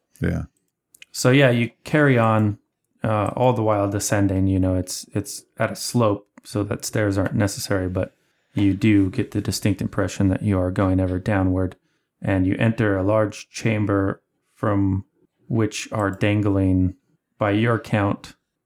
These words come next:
Speaker 2: or Doctor Andrews' count when he was here, were twenty-one translucent yellow pods,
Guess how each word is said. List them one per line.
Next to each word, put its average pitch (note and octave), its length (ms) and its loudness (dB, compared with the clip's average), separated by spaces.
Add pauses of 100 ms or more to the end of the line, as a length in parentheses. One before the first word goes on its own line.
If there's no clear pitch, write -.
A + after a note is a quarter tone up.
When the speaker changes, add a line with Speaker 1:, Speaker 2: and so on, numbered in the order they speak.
(120)
Speaker 2:
or G2 160 0
Doctor G2+ 340 0
Andrews' G2 340 0
count - 300 -4
when G2 100 -2
he F2+ 80 -2
was F#2 160 -4
here, G2+ 180 0
were F2+ 140 -4
twenty-one G2+ 640 2
translucent G2+ 720 -2
yellow F#2 340 0
pods, F#2 600 -6